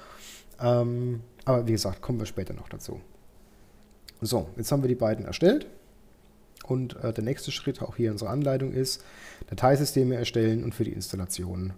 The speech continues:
mounten, also einbinden, verfügbar machen. So, also M K F S Punkt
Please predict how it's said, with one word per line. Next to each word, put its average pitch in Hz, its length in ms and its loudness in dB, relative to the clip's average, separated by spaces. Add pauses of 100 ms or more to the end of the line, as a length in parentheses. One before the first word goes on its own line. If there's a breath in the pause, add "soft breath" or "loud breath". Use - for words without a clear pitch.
(140)
mounten, 90 640 -4
also - 300 -10
einbinden, 98 540 -2
verfügbar 110 460 -2
machen. 87 260 -8 (920 loud breath)
So, 95 340 -8 (240)
also 101 500 -2 (120)
M 170 160 -4
K 120 180 -2
F - 260 -8
S 135 300 -4 (140)
Punkt 104 280 -8